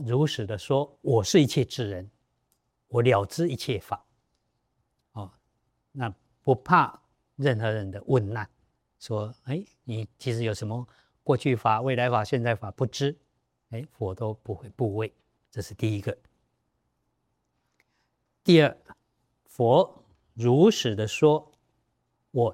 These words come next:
断尽一切烦恼跟习气。”啊，佛如实这样说。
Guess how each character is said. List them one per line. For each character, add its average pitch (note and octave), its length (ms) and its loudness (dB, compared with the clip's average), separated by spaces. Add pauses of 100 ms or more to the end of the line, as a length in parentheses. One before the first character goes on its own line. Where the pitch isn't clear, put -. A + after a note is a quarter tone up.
(160)
断 D3 260 4
尽 B2+ 360 -2
一 A#2+ 80 -8
切 B2 240 -2
烦 G#2+ 260 -6
恼 G#2+ 180 -2
跟 A2 240 -10
习 F#2+ 240 -10
气。” - 300 -6 (1400)
啊， F#2+ 200 -12 (140)
佛 G2+ 200 -6
如 G#2+ 160 -4
实 G2+ 140 -10
这 - 140 -6
样 G2 160 -4
说。 - 340 -6